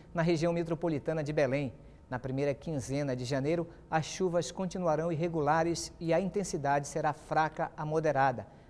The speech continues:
mas a duração aumentará. Com o aumento da nebulosidade,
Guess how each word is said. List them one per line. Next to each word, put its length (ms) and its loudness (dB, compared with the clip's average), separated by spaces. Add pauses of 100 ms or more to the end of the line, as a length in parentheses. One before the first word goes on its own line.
mas 160 0
a 60 2
duração 460 0
aumentará. 600 -2 (400)
Com 140 -2
o 20 2
aumento 520 -2
da 140 0
nebulosidade, 760 0